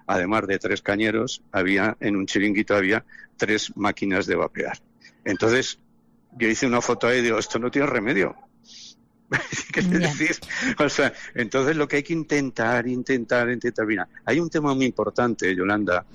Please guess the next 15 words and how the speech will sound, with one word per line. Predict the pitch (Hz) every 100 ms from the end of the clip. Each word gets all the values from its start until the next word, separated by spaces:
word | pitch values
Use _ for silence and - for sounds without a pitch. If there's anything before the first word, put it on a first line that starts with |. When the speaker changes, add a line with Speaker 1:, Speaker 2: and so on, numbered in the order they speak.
| 190
Speaker 2:
Ujú. | 160 165 190
Speaker 1:
es | 113 -
que | 139 135 131 - - - -
ha |
habido | 113 123
un | 123
estudio | 113 - 113 101
reciente | 98 - 113 98 101 92 -
en | 107 98
que | 90
dicen | 95 113 117
lo | 104
que | - 98
se | 107
llama | 113 117